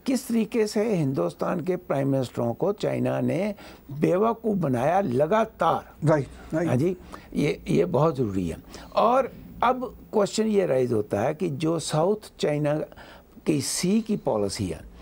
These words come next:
Speaker 1: उसमें ये तो पक्का हो गया कि हिंदुस्तान, अ,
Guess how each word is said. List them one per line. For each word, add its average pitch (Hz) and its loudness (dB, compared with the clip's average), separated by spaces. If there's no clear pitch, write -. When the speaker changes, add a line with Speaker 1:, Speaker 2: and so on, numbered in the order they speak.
Speaker 1:
उसमें 220 2
ये 190 4
तो 214 0
पक्का 214 -2
हो 208 2
गया 196 4
कि 196 -2
हिंदुस्तान, 170 -2
अ, 156 0